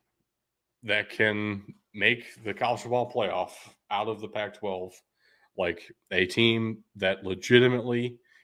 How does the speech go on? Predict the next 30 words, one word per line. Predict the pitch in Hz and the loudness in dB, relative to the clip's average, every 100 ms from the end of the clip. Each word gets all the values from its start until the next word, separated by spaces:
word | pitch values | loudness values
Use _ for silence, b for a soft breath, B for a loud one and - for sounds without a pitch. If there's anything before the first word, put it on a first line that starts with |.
| b | b
is | 113 120 - | 2 2 0
strong | - 110 107 | 0 2 2
enough | 107 107 | 0 -2
to | - | -2
run | 95 104 113 | 0 2 2
the | 107 | 2
table, | - 101 101 98 104 | 4 4 4 0 0
even | 110 113 117 104 | -2 -2 -2 -4
in | 104 | -4
this | 101 | -6
conference | - 101 101 101 104 104 | -6 -6 -4 -4 -6 -8
that | 98 | -4
I | 95 104 | 0 0
believe | 101 98 98 101 98 | -2 -2 0 -2 -4
is | 87 - | -8 -6
one | 98 92 | -4 -4
of | 92 | -4
the | 98 | -6
most, | 92 92 - - b b b b b b b _ _ _ _ _ _ 82 | -6 -6 -8 -12 b b b b b b b _ _ _ _ _ _ -10
like, | 82 - - - _ _ _ _ _ _ _ _ _ _ _ _ _ _ _ _ _ _ _ _ | -10 -10 -18 -20 _ _ _ _ _ _ _ _ _ _ _ _ _ _ _ _ _ _ _ _
I | - 107 | -8 -8
don't | 107 107 | -6 2
know | 104 | 4
what | 104 104 | 6 4
the | |
word | 107 104 98 | 6 8 8
I'm | 98 | 6
looking | 95 92 | 4 2
for | 98 95 92 | 2 2 2
is. | 90 87 - | -2 -4 -12